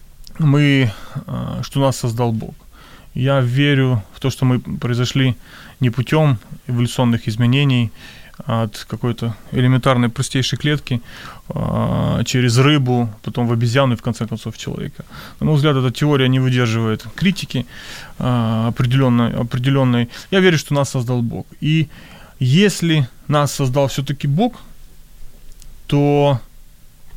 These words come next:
мы должны задать себе вопрос, а для чего Он нас создал и что Он имел в виду, когда нас создавал. И если мы таки произошли от него,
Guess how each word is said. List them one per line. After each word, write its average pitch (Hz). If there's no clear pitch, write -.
мы 147
должны 156
задать 143
себе 143
вопрос, 156
а -
для 127
чего 156
Он 151
нас 135
создал 135
и 127
что -
Он 135
имел 139
в 131
виду, 160
когда 107
нас 104
создавал. -
И 131
если 151
мы 151
таки 143
произошли 135
от 127
него, 131